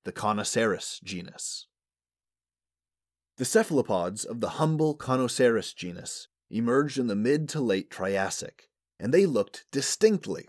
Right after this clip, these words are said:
like the modern nautilus. They had the shell coiled up over their head, with a tentacle-rimmed mouth and large fleshy eyes, and a diamond-shaped head plate covering the gap between the top of the head and the curling shell.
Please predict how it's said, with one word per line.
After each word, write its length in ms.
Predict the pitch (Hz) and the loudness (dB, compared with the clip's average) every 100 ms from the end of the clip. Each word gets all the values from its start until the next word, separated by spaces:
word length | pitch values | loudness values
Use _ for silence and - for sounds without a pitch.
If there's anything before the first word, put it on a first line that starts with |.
| - | -10
like 140 | 107 | -2
the 100 | 123 | 0
modern 400 | 120 92 92 95 | 2 0 0 -2
nautilus. 720 | 104 107 85 - - - - _ _ _ _ _ _ - | 0 0 -2 -8 -12 -12 -14 _ _ _ _ _ _ 0
They 100 | 117 | 2
had 180 | 147 | 2
the 60 | 143 | 0
shell 500 | - 196 156 92 - | 0 2 2 0 -6
coiled 420 | - 127 160 170 | -6 4 6 6
up 160 | 117 113 | 2 2
over 180 | 101 107 | -2 0
their 160 | 104 | -2
head, 360 | 95 104 - - _ _ - | 0 -2 -4 -14 _ _ -10
with 140 | 117 | 0
a 80 | 147 | 0
tentacle-rimmed 840 | - 170 170 165 151 147 160 143 | 2 0 4 4 8 8 6 2
mouth 440 | 127 104 82 - - _ - | 0 -2 -4 -12 -20 _ -4
and 200 | 120 110 | -2 0
large 540 | 117 151 156 147 139 | 2 4 6 4 0
fleshy 580 | - - 139 143 143 120 | -10 -4 -4 0 0 0
eyes, 560 | 98 90 85 - - - _ - | 0 -4 -6 -12 -18 -20 _ -4
and 100 | 127 | 0
a 80 | 147 | 0
diamond-shaped 840 | 131 135 170 165 139 - 123 113 | 0 2 4 4 0 2 2 2
head 340 | - 165 160 110 | 4 6 6 0
plate 320 | 87 - - | -10 -12 -10
covering 440 | 113 120 117 117 | -4 -2 0 -2
the 80 | 101 | -2
gap 340 | 92 107 143 - _ - | -2 -2 -4 -8 _ -10
between 300 | 113 117 107 | -4 -2 -2
the 80 | 90 | -2
top 240 | - 175 | -2 0
of 120 | 180 | 2
the 100 | 156 | 2
head 340 | 113 107 95 - _ - | 2 0 -2 -10 _ -8
and 320 | 101 101 117 | -4 -2 -2
the 80 | 123 | -4
curling 500 | - 110 95 92 90 | -2 0 2 0 -6
shell. 560 | - 101 87 - - | -2 -2 -2 -6 -16